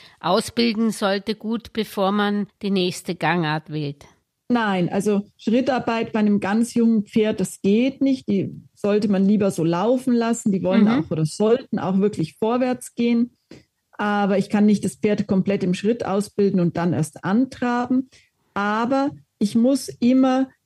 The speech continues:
Speaker 2: dem Alter entsprechend arbeiten. Also ich muss mich über die Jahre, und so eine Ausbildung von so einem Schulpferd dauert sechs bis sieben Jahre, da muss ich mich allmählich hochhangeln.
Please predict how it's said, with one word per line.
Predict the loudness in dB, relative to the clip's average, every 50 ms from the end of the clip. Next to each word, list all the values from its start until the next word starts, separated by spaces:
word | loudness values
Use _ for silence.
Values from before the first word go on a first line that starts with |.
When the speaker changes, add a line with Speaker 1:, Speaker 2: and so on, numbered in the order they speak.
| _ 0
Speaker 2:
dem | 0 0 0
Alter | -2 -2 -2 0 0 0 0 0 0 0
entsprechend | 0 0 -2 -2 -6 -6 -4 -2 0 0 0 0 -2 -2 -2 -4
arbeiten. | -4 -2 -2 -2 -2 -2 -2 -2 -2 -2 -2 -4
Also | -2 -2 0 0
ich | 2
muss | 2 2 2 2
mich | 2 0 0 0 -2
über | 0 2 2 2
die | 2 2 2 2
Jahre, | 2 0 0 -2 -2 -2 -2 0 2 2 2 2
und | 2 2 0 -2 -4
so | -6 -4 -2
eine | 0 0 0 0 -2 -2
Ausbildung | -2 -2 -2 -4 -2 0 0 0 2
von | 0 0 0
so | 0
einem | 0 0 0
Schulpferd | -2 0 0 2 2 2 0 -2 -2 0 0 0 0 -2 -2
dauert | -2 -2 -2 -2 -2 -2 -2
sechs | -4 -4 -4 -6 -8
bis | -8 -8 -4 -2
sieben | 0 0 2 2
Jahre, | 2 0 0 -2 -2 -2 -2 -2 -4 -6 -12 _ _ _
da | 2
muss | 2 4 4 2 2
ich | 2 2
mich | 0 0 0 -2 -2
allmählich | 0 0 2 2 2 2 0 -2 -4 -2 0
hochhangeln. | 2 4 4 2 0 -4 -10 -18 _ _ -10 -4 -2 0 2 4 4 4 4 2 0 -2 -4